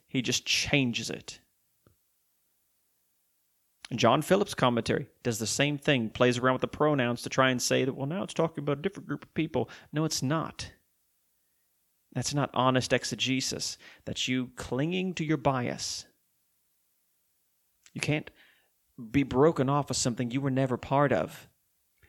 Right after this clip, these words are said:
And it's like somebody saying, "You fell off the horse. You were never on the horse to begin with." That's exactly the same kind of exegesis. I don't care how many ways you try to get around it.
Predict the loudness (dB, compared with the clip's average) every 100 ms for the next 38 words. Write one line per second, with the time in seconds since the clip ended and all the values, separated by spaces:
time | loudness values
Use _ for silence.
0 | _ _ -4 -2 0 0 0 -6 _ _
1 | _ -4 2 6 6 6 4 2 -2 -6
2 | -2 4 6 6 6 4 6 6 4 0
3 | 2 4 4 2 2 0 -2 -2 -2 -2
4 | -2 -4 -8 -18 -20 -20 _ _ _ _
5 | _ _ _ _ _ _ _ _ -6 -4
6 | -4 -2 0 0 -4 -6 -2 -2 2 2
7 | 2 0 -2 -4 -4 -4 -6 -2 0 -2
8 | 0 2 2 0 -10 -20 -6 -2 2 2
9 | 2 0 -2 -2 -2 0 0 0 -2 -8
10 | -14